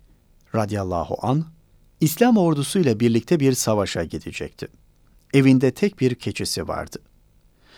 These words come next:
Savaşa gitmeden önce eşine ve kızına,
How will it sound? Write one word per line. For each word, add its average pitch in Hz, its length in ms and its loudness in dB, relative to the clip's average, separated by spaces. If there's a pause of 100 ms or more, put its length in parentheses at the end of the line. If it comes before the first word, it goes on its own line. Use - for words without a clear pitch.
Savaşa 135 500 4
gitmeden 139 560 0
önce 104 460 -2
eşine 147 420 0
ve 131 160 2
kızına, 107 480 -4